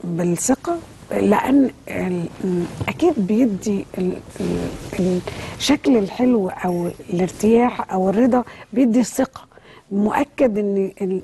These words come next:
إن في ثقة. هنتكلم على موضوع الثقة ده، آه، آه، بس لما نقول إن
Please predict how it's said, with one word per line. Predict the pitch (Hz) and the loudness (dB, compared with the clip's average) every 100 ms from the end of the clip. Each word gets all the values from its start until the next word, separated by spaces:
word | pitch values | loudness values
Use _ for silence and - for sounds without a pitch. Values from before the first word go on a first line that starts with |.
| - | 0
إن | 190 | 0
في | 180 277 | 2 0
ثقة. | 302 - - - - _ - | 0 0 -2 -6 -16 _ -6
هنتكلم | 175 196 185 247 277 262 | 2 2 4 2 4 4
على | 202 185 | 2 -2
موضوع | 180 202 | -2 0
الثقة | 233 - 226 214 | -2 -2 -4 -2
ده، | 170 190 - - - | 0 0 -2 -10 -10
آه، | 170 | -8
آه، | - - - - | -6 -8 -6 0
بس | 202 - | 0 2
لما | 208 190 180 | 2 2 2
نقول | 185 277 294 233 - - - | 2 2 4 2 -6 -20 -4
إن | 190 196 180 180 | 2 2 2 0